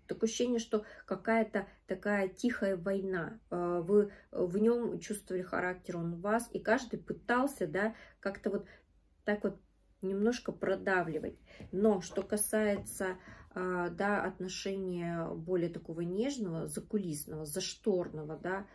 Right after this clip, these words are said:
там было просто все великолепно. То есть были моменты, когда, а, жизнь казалась таким раем просто на земле.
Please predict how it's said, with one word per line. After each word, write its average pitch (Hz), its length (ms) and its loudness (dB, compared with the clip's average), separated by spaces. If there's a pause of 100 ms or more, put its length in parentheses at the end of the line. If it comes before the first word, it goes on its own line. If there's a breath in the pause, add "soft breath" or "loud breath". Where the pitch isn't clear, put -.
(240 loud breath)
там 247 240 4
было 175 220 2
просто 208 380 -6
все - 220 -10
великолепно. 156 920 -8 (240)
То 180 80 -2
есть 165 140 -6
были 220 300 6
моменты, 202 600 0
когда, 180 460 -6 (420 loud breath)
а, 170 300 -2
жизнь 208 440 2
казалась 170 600 -2
таким 175 460 -6 (140)
раем 170 680 -2 (300)
просто 165 440 -6
на 165 160 -4
земле. 175 680 0